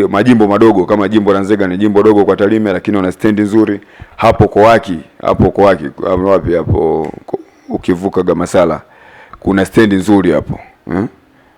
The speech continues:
Wameweka stendi hapo barabarani, lakini nzuri, na Tarime tunapaswa kuwa na stendi. Lakini ni kwa sababu ya udhembe au na kutokujali kwa wabunge waliokuwepo.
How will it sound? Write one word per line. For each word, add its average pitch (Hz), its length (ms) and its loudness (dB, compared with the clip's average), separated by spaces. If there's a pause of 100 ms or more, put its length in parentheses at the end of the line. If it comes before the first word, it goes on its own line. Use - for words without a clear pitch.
(140)
Wameweka 104 420 2
stendi 92 360 0
hapo 76 160 -4
barabarani, 92 440 2
lakini 120 220 2
nzuri, 117 380 4
na 85 120 -4
Tarime 120 300 4
tunapaswa 110 420 -2
kuwa 101 140 -4
na 85 100 -12
stendi. - 360 -14 (600)
Lakini 131 720 -4 (1120)
ni 104 120 -10
kwa 110 140 -4
sababu 123 360 2
ya 104 80 0
udhembe 123 680 -2
au 104 260 2
na 95 100 -8
kutokujali 101 600 0
kwa 90 180 -4
wabunge 98 360 -4
waliokuwepo. 87 500 -6